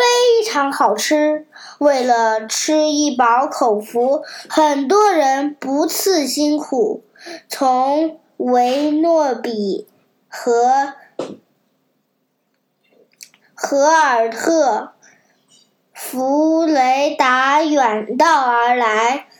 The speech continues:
埃米尔也很喜欢这种香肠。举行宴会这一天终于到来了，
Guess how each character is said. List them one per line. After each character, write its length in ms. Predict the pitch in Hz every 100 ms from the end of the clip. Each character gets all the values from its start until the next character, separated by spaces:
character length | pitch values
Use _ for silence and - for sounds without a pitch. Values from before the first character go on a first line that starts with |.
| -
埃 240 | - 302 320
米 180 | 320 302
尔 600 | 262 247 240 240 240 247 _ _ _ _ _
也 520 | 269 277 269 262 294 359 453 -
很 380 | - 285 262 294
喜 280 | 302 - 247
欢 340 | 226 269 262
这 240 | 269 302 285
种 220 | 247 233
香 320 | 226 285 269
肠。 440 | 269 240 220 240 277 _ _ - _ -
举 300 | 294 285 262
行 440 | 254 269 262 294
宴 320 | 320 359 294
会 480 | 277 330 320 285 254
这 220 | 262 269
一 200 | 262 254
天 440 | 247 294 269 285 285
终 100 | 427 554 605 587 480
于 180 | 294 254
到 240 | 247 240
来 240 | 214 208 220
了， 300 | 233 214